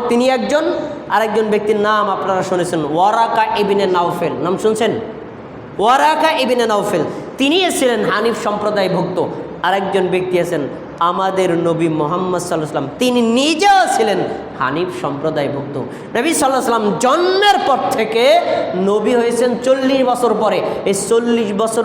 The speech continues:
পর্যন্ত নিজের বংশের, নিজের বাবা, নিজের চাচা, নিজের প্রতিবেশী, নিজের এলাকার লোকদেরকে কবর পূজা, মাজার পূজা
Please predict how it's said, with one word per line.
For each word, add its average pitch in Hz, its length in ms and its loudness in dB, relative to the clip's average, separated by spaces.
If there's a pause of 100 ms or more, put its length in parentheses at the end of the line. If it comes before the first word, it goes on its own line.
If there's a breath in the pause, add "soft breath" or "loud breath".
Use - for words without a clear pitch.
পর্যন্ত 214 440 0
নিজের 208 320 0 (120)
বংশের, 208 400 0
নিজের 202 280 0
বাবা, 208 400 2
নিজের 202 280 0
চাচা, 226 380 0
নিজের 202 240 0 (100)
প্রতিবেশী, 262 460 -2 (360 loud breath)
নিজের 247 240 2
এলাকার 330 460 2
লোকদেরকে 247 460 0 (100)
কবর 220 240 0
পূজা, 214 280 2
মাজার 214 400 0
পূজা 214 280 2